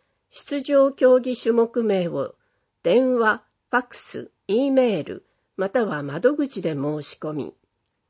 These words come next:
競技種目により、日時、場所、対象年齢が異なります。詳しくは、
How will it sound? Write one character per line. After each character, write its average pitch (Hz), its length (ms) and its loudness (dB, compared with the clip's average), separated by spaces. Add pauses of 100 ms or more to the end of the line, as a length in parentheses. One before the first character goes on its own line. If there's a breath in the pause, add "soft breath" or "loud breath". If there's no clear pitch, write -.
(800)
競 311 260 2
技 294 180 0
種 294 160 -4
目 233 300 2
に 160 180 -4
よ 143 120 -6
り、 151 260 -10 (420)
日 208 380 -2
時、 151 300 -16 (180)
場 107 140 -6
所、 - 400 0 (140)
対 220 200 -4
象 277 320 2
年 269 280 2
齢 202 200 -6
が 156 180 -6
異 - 300 -6
な 175 160 0
り 160 100 -8
ま 131 180 -8
す。 - 280 -20 (720)
詳 247 220 0
し - 160 -12
く 165 160 -8
は、 131 220 -6